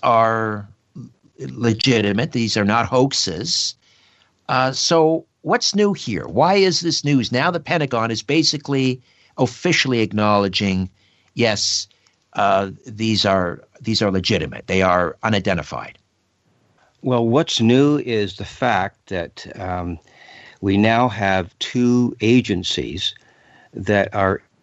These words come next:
Speaker 2: in lockstep with one another. That, that is something that is, that is relatively new. Um, the, the Navy doing what it did,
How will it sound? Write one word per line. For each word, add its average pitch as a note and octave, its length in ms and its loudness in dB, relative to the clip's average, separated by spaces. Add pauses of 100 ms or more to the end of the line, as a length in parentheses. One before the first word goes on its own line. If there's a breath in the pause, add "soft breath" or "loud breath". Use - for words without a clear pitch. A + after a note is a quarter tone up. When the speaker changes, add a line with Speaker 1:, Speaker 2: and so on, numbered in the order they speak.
(800)
Speaker 2:
in F#2 320 0
lockstep G#2 720 0
with - 140 -8
one F2+ 160 -2
another. D#2 340 -4
That, G2 280 0
that A2+ 180 0
is A#2+ 100 -4
something F#2 600 -4
that F2+ 120 -4
is, E2+ 340 -4 (120)
that G2+ 160 -12
is E2+ 140 -8
relatively F#2+ 540 2
new. F2 320 0 (600 loud breath)
Um, E2+ 380 0 (240)
the, G#2+ 640 0
the F#2+ 160 0
Navy G#2+ 580 4
doing B2 400 4
what A2 140 2
it E2+ 140 -6
did, G2+ 380 -2